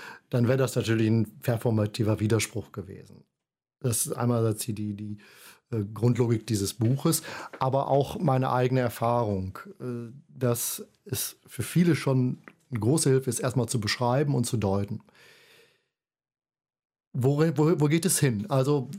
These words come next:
kürzlich bei einer, äh, bei einer Tagung, die auch zu diesem Thema organisiert wurde von evangelischen Kolleginnen und Kollegen, sagte am Schluss ein Kollege, und das fand ich, äh, wirklich genial, weil es für mich auch nochmal so, so einen Gedankensprung ermöglichte,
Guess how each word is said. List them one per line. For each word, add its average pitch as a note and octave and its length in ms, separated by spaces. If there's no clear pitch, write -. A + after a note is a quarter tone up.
kürzlich D#3 500
bei C3+ 140
einer, B2+ 640
äh, B2 40
bei A#2+ 100
einer A#2+ 180
Tagung, D3 480
die B2 340
auch B2+ 180
zu - 120
diesem B2 260
Thema B2+ 260
organisiert A#2+ 420
wurde A#2+ 320
von A#2 240
evangelischen C3+ 520
Kolleginnen B2 400
und A#2 120
Kollegen, C3 560
sagte C3+ 320
am B2+ 80
Schluss D3+ 560
ein C#3 200
Kollege, C3+ 360
und C#3 60
das B2 140
fand B2+ 200
ich, - 220
äh, A#2+ 320
wirklich B2+ 280
genial, B2 480
weil A#2+ 140
es A2+ 80
für - 100
mich B2 160
auch B2 80
nochmal A#2 220
so, A2+ 100
so A2+ 100
einen A2 80
Gedankensprung B2+ 800
ermöglichte, A#2+ 580